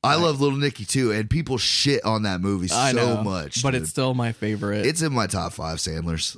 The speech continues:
Speaker 1: Like,
Speaker 2: Yeah, like, Little Nicky and Waterboy are my two, like, go-to Adam Sandler movies.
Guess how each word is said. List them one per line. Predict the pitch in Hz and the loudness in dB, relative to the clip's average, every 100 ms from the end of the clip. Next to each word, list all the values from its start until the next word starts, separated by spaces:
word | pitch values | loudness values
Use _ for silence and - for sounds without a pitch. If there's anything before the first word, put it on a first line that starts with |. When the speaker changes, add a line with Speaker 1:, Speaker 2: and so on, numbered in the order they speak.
| - | -6
Speaker 1:
Like, | 120 117 | -2 0
Speaker 2:
Yeah, | 104 101 104 - | 0 0 -2 -2
like, | 123 104 | -2 -2
Little | 120 139 139 | 0 0 2
Nicky | 127 - 131 123 | 0 0 0 0
and | - 117 113 | 0 -2 0
Waterboy | 104 110 110 117 117 120 | 0 0 0 0 2 0
are | 110 | 0
my | 107 101 | 0 0
two, | - 113 104 | -2 -2 0
like, | 101 - | -2 -4
go-to | 117 95 101 - - | -4 -4 -4 -4 -4
Adam | 101 101 | -4 -4
Sandler | - 92 90 | -4 -4 -4
movies. | 92 101 117 - | -4 -4 -4 -6